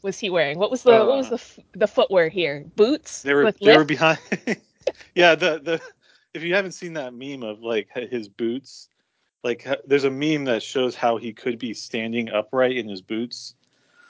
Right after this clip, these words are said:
Speaker 2: like, up on his toes.
Speaker 1: <laughs> Yeah, 'cause they do look a little weird. There's something
Speaker 2: Yeah.
Speaker 1: always a little weird about his shoes. I don't know if there's lifts in there or not, but there's, like, something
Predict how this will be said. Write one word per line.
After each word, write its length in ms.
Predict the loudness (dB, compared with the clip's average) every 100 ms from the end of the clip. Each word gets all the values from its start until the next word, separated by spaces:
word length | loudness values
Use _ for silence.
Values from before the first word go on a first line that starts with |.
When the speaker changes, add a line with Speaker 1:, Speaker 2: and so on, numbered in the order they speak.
| -14 -4
Speaker 2:
like, 140 | 0 2
up 180 | 4
on 100 | 2
his 180 | 2 -4
toes. 560 | -6 -2 0 -2 -6 -14
Speaker 1:
<laughs> 40 | -20 -20 _ -2
Yeah, 220 | 2 2
'cause 160 | 0
they 160 | 0 0
do 220 | 4 4
look 160 | 4 0
a 40 |
little 480 | 0 2 2 0 -4 -8 _
weird. 500 | -4 -2 -2 -6 -6 4
There's 180 | 4
something 280 | 4 2 2
Speaker 2:
Yeah. 40 | 6
Speaker 1:
always 160 | 6
a 40 | 8
little 180 | 6 6
weird 320 | 2 0 2
about 160 | 2
his 140 | 2 -2
shoes. 440 | -2 -2 -2 -2
I 140 | 0 2
don't 140 | 2
know 100 | 0
if 80 | 2
there's 220 | 2 2
lifts 260 | 0 0 -2
in 80 |
there 220 | 0 0 0
or 20 |
not, 240 | 0 -2
but 100 | -2
there's, 200 | 0 0
like, 120 | 0
something 540 | -2 -4 2 2 2